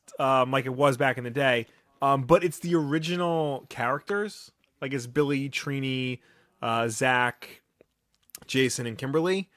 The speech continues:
Um, and Trini is not played by an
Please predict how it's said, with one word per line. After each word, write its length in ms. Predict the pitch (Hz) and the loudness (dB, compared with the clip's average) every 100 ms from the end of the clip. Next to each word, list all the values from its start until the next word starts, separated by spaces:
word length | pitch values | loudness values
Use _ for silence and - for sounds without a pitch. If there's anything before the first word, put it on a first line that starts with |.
| _ _ _ _ _ - | _ _ _ _ _ -2
Um, 340 | 131 131 127 131 | 2 2 0 -4
and 140 | 135 | -6
Trini 760 | - - 277 339 208 151 135 143 _ _ _ _ _ | -6 -2 0 0 0 0 -4 -6 _ _ _ _ _
is 140 | - 180 | -12 -6
not 200 | 233 - | -6 -4
played 400 | - 254 247 196 | -2 0 0 -2
by 200 | 226 226 | -2 -2
an 320 | 220 208 190 | -2 -4 -8